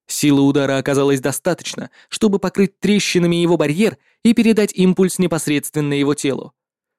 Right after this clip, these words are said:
Он оказался в не лучшем положении, особенно учитывая состояние его правой ноги.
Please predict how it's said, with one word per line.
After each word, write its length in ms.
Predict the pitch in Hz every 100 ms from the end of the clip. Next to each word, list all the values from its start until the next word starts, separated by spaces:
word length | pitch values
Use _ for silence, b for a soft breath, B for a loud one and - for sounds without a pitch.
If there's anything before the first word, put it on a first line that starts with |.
| _ _ -
Он 300 | 180 240 285
оказался 480 | 311 285 214 226 254
в 40 |
не 120 | 226 220
лучшем 320 | 247 - 208
положении, 600 | 165 151 180 160 127 - _ _ _ -
особенно 500 | 151 - 147 147 147
учитывая 440 | 143 165 143 143
состояние 800 | 135 139 139 143 156 135 131 131
его 200 | 151 151
правой 280 | 147 135 139
ноги. 380 | 151 135 120